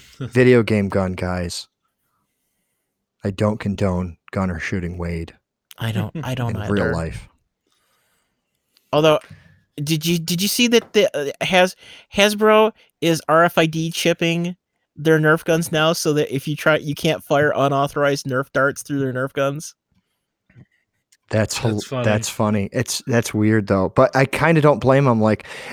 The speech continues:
Speaker 1: we bought a bunch of generic darts, and we have a, we have a motorized Nerf gun, which is fucking crazy. It actually has a clip. It's probably against the New York Safe Act,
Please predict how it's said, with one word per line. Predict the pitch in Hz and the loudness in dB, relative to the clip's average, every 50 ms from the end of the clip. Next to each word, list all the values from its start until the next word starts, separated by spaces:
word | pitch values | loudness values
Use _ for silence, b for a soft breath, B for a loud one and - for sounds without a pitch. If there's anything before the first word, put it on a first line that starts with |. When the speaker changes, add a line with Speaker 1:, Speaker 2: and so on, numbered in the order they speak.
| B B - | B B -2
Speaker 1:
we | 127 131 | 0 0
bought | 131 127 156 160 143 | 4 4 6 6 6
a | 123 | 4
bunch | 107 131 127 117 - - | 4 4 2 2 2 -2
of | 104 | -2
generic | - 113 110 110 113 113 113 _ | 0 0 2 2 2 0 0 _
darts, | - 120 110 120 127 - - - - - | 2 2 2 2 2 -2 -6 -10 -10 -8
and | 120 107 110 | -4 -2 0
we | 113 113 | 2 2
have | 120 117 104 | 2 2 2
a, | 107 107 - | 0 0 0
we | - 110 | 0 2
have | 123 117 | 2 2
a | 113 104 | 2 2
motorized | 101 104 107 107 113 117 117 120 123 127 - - - | 2 4 4 4 4 4 4 4 2 0 0 -4 -8
Nerf | - 135 131 123 - | -4 -2 -2 -2 -2
gun, | - - 135 127 127 135 143 147 | 0 0 0 0 0 -4 -6 -8
which | - 117 - - | -8 -6 -6 -6
is | - - | -8 -10
fucking | - - - 117 - - 110 95 | -4 -2 0 0 0 -2 -4 -4
crazy. | - - 107 104 104 95 90 80 78 - | -2 0 0 0 0 0 -2 -6 -6 -4
It | 101 | -2
actually | 113 117 120 - - 139 113 | -2 -2 -2 0 2 2 4
has | 110 107 107 98 | 4 2 2 0
a | 92 | -2
clip. | - - - 107 107 - - _ B B B B B B | -2 0 0 0 0 0 -4 _ B B B B B B
It's | 131 - - | 0 0 0
probably | - - 151 156 139 131 127 117 107 | 2 2 4 4 4 4 4 6 4
against | 104 98 101 95 98 - - | 4 4 2 0 0 -2 -6
the | - 98 | -6 -4
New | 95 | -4
York | 98 90 - - | -4 -4 -6 -6
Safe | - - 101 98 98 - | -6 -4 -4 -4 -4 -4
Act, | 95 87 82 - _ _ | -4 -6 -6 -6 _ _